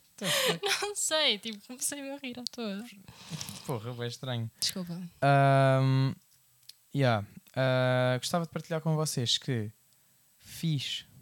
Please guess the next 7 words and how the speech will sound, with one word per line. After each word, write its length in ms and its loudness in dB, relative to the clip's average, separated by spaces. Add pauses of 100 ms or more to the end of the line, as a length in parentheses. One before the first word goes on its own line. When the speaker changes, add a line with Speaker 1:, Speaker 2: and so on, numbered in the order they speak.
(260)
Speaker 1:
pela 280 6
primeira 440 6
vez 460 2 (480)
furos 540 -4
na 100 -2
parede. 340 -6 (1000)
Speaker 2:
Ah. 240 4